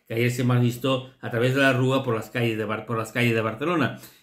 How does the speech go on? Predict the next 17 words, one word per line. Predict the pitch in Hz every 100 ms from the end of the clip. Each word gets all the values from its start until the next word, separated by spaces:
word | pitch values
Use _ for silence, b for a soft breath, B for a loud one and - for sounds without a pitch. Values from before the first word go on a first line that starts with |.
| -
Eh, | 143 147 143 143 143 123
pero | 147 147
Barcelona | 139 160 165
es | -
una, | 147 143 139
es | 127 135
una | 139
máquina, | 147 135 127
es | 127
un | 131 127
fondo | 139 131
de | 127
gener-, | 123 123 120 B B -
de | 123
generación | 127 123 123 123 147 139
de | 135
noticias, | 131 165 123 139 143 B